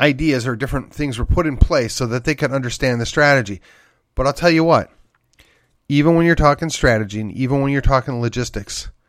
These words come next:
it only takes that one guy, that one person that upends e-, everything. Don't care if it's Sergeant York or Audie Murphy, for two examples that everybody listening to me should be at least somewhat familiar with.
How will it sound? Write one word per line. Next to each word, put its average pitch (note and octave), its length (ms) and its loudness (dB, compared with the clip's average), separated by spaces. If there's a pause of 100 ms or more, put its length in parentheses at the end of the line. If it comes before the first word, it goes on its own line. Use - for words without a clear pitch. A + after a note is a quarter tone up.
(280)
it A#2 60 -4
only C3+ 200 2
takes C3+ 320 0
that A2+ 200 0
one A#2+ 400 -4
guy, G2+ 420 -4 (800)
that G2 160 -6
one C#3 340 -2
person A2+ 540 4 (420)
that G#2+ 120 -2
upends A#2+ 380 2
e-, A#2+ 320 2
everything. B2 800 0 (640)
Don't A#2+ 180 -2
care B2+ 160 2
if A#2+ 100 -2
it's - 140 -8
Sergeant B2+ 340 2
York D3+ 300 0
or A2+ 120 0
Audie C3+ 260 4
Murphy, C3+ 480 0 (960)
for A#2 140 -2
two C3 300 -2
examples A#2 560 2
that A2 240 -4
everybody C#3 560 0
listening C3+ 400 0
to A2+ 140 -8
me A2 100 -4
should A2 180 -8
be A2 120 -6
at F#2+ 100 -8
least A#2 240 -8
somewhat F3 560 2
familiar G#3 400 4
with. A#2 220 2